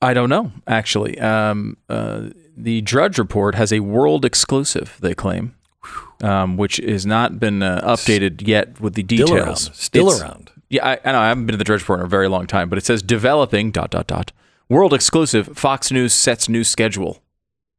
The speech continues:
Speaker 1: So apparently they've
Speaker 2: Hmm.
Speaker 1: made a decision as to whatever is going to be happening here, and Drudge is going to reveal that here momentarily, I suppose. If it does happen, we'll let you know what it is. Um,
Speaker 2: And if it's, if it's what,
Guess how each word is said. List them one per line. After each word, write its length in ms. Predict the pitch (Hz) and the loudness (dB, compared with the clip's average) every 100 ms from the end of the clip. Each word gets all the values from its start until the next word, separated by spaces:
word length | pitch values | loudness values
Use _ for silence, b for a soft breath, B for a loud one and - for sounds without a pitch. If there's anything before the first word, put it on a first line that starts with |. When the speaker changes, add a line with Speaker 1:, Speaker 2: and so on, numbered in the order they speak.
| _ _ _ - | _ _ _ -6
Speaker 1:
So 300 | - 104 101 | 0 2 2
apparently 480 | 98 127 127 117 110 | 2 2 2 2 2
they've 200 | 107 98 | 2 2
Speaker 2:
Hmm. 80 | |
Speaker 1:
made 180 | 107 110 | 4 2
a 40 | 98 | 2
decision 460 | 107 127 120 113 | 2 2 2 2
as 220 | 104 98 - | 2 0 0
to 80 | |
whatever 340 | 101 107 107 95 | 2 4 4 0
is 100 | - | 0
going 180 | 110 104 | 0 0
to 60 | 95 | 0
be 100 | 95 | 0
happening 520 | 123 123 107 98 95 | 0 0 -2 -2 -2
here, 280 | 95 90 92 | -2 -2 0
and 280 | 87 90 87 | -2 -2 -2
Drudge 240 | 98 92 | 0 0
is 80 | 85 | -2
going 200 | 95 87 | -4 -4
to 40 | |
reveal 280 | 90 87 92 | -4 -4 -2
that 180 | 90 92 | 0 -2
here 180 | 87 90 | -2 -4
momentarily, 680 | 95 92 92 98 92 98 92 | -2 -4 -4 -2 -2 0 0
I 120 | 90 | 0
suppose. 520 | - - 156 190 185 b b b b b | -2 0 2 2 -2 b b b b b
If 120 | 101 | -4
it 80 | 98 | 0
does 220 | 92 90 | 0 0
happen, 320 | 101 87 90 | 0 -2 -4
we'll 140 | 85 90 | -2 -2
let 180 | 87 - | -4 -6
you 60 | |
know 140 | 87 87 | -4 -2
what 120 | 85 | -2
it 80 | 87 | 0
is. 300 | 143 170 - _ _ _ _ _ _ - | 0 -2 -10 _ _ _ _ _ _ -6
Um, 520 | 85 85 82 80 78 | -2 0 -2 -4 -6
Speaker 2:
And 180 | 90 98 | -6 -2
if 140 | 101 104 | 0 -2
it's, 280 | 92 - - | -2 -6 -4
if 220 | 98 85 | -4 -2
it's 240 | 92 - - | -4 -6 -4
what, 340 | 98 107 - | -2 -2 -4